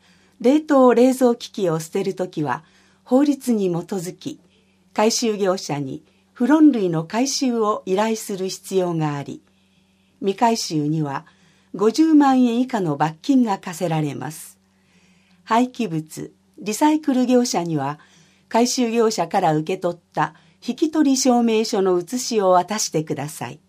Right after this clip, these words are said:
なお、詳しくは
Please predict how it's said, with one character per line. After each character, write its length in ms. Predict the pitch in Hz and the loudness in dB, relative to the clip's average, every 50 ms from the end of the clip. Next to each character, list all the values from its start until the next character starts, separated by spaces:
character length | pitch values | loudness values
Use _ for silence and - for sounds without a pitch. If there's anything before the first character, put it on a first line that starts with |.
| _ _ _ _ _ _ _ _ _ _ _ _ _ _ _ _ _ - | _ _ _ _ _ _ _ _ _ _ _ _ _ _ _ _ _ -8
な 180 | - 196 202 185 | -2 -2 0 0
お、 200 | 160 156 156 156 _ _ _ _ _ _ _ _ | 0 -2 -4 -6 _ _ _ _ _ _ _ _
詳 180 | - 214 214 233 | -2 0 0 0
し 120 | - - | -2 -6
く 180 | - - 185 156 | -6 -6 -2 -2
は 240 | 151 139 139 - | 0 0 0 -2